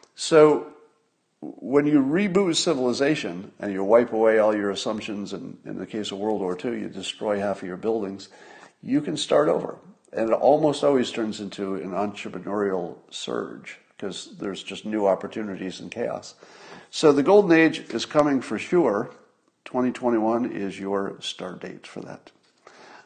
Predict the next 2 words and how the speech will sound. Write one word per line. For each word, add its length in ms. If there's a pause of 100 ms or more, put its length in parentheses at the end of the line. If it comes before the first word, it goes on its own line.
(120)
Um, 500 (1160)
that, 600